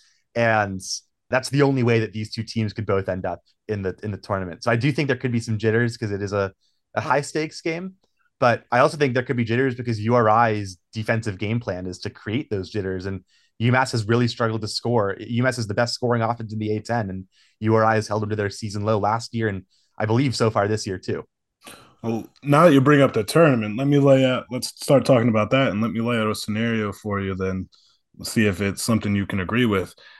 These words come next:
Speaker 2: Let's say U R I wins Thursday. They go on, go undefeated.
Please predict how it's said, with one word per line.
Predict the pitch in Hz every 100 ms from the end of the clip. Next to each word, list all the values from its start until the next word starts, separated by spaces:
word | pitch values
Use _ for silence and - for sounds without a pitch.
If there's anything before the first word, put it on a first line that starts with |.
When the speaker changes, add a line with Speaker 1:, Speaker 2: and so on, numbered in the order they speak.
| -
Speaker 2:
Let's | 135 143
say | - 151 147 139 120 - _ _ _ _ _
U | 107 120 156
R | 165 160
I | 147 143 135
wins | 117 117 131 139 147 131 - -
Thursday. | 123 117 101 98 85 85 - _ _ _ _ _ -
They | 101 127 135
go | 127 127
on, | 123 117 107
go | 113 110
undefeated. | 110 104 - 117 104 92 92